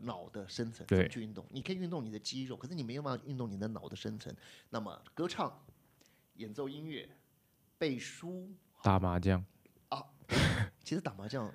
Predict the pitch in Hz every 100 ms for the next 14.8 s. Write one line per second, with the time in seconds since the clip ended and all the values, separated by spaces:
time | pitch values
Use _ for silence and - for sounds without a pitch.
0 | - - - - - - 123 165 147 139
1 | 185 160 156 156 156 107 95 101 131 117
2 | 123 87 82 80 87 90 110 101 101 95
3 | 87 190 170 240 190 120 190 202 180 170
4 | 120 175 165 156 143 123 123 113 98 104
5 | 147 175 175 117 113 101 117 117 117 113
6 | 127 127 123 117 139 147 117 69 - -
7 | 110 110 127 123 - 95 107 80 107 135
8 | 101 120 110 104 98 92 151 110 104 107
9 | 107 101 110 104 90 104 104 - 110 127
10 | 131 135 131 98 - - - 85 - -
11 | - _ - - 110 120 110 107 123 127
12 | 95 - 104 95 - - - - - _
13 | - - - - - - 175 175 208 113
14 | 127 160 147 143 127 120 117 123